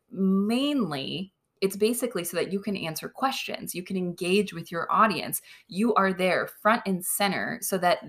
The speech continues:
they continue to remember that you have something that you're trying to sell. There's nothing inherently wrong with this. So in case you're wondering, "Oh, does that feels kind of icky?" Remember, marketing can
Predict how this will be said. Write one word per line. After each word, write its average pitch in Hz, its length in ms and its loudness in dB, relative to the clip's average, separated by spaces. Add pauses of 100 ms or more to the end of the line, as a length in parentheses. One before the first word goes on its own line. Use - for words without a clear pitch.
they 185 240 2
continue 196 960 -2 (300)
to 185 160 0
remember 180 760 4 (200)
that - 120 0
you 202 140 4
have 196 320 6
something 165 320 -4
that 156 120 -4
you're 156 120 -8
trying 139 320 -2
to - 120 -16
sell. - 540 6 (400)
There's 156 180 -2
nothing 170 300 -2
inherently 190 420 -2
wrong 160 360 2
with 156 160 -8
this. 185 280 -2
So 151 200 0
in 156 100 -8
case 165 260 -8
you're 165 100 -6
wondering, 156 380 -4
"Oh, 165 120 2
does 156 260 -8
that - 260 -2
feels 156 180 -6
kind 160 200 -6
of 151 160 -10
icky?" 190 400 -2 (220)
Remember, 208 580 2 (200)
marketing 190 520 -2
can 196 200 -4